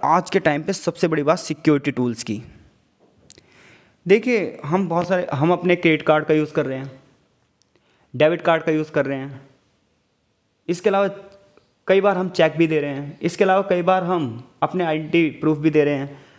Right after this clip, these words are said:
तो ऐसे में हमारा डेटा चोरी भी तो हो सकता है। तो इस डेटा की चोरी ना हो, इसके लिए ना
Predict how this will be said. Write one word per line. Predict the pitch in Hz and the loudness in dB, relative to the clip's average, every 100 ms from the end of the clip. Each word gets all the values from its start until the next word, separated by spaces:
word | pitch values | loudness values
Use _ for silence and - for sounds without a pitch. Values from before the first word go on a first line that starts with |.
| _ _ _ | _ _ _
तो | - | -4
ऐसे | - 196 226 | -2 -2 -2
में | |
हमारा | 220 226 | -2 0
डेटा | 175 175 | 0 0
चोरी | 208 185 170 | 2 2 0
भी | |
तो | 180 | -2
हो | 160 | -4
सकता | 147 165 | -2 0
है। | 147 110 - _ _ _ _ _ _ _ _ _ _ _ _ _ _ _ _ _ _ _ _ _ _ _ _ _ _ _ _ - | 0 -2 -12 _ _ _ _ _ _ _ _ _ _ _ _ _ _ _ _ _ _ _ _ _ _ _ _ _ _ _ _ -2
तो | |
इस | 226 190 | -2 -2
डेटा | - - 139 147 170 | -10 -2 0 2 2
की | 190 | 0
चोरी | 196 165 185 | -2 0 0
ना | 160 147 | 0 -2
हो, | 143 - - | -4 -4 -6
इसके | - - 185 | -4 0 2
लिए | 180 180 | 2 0
ना | 196 | 0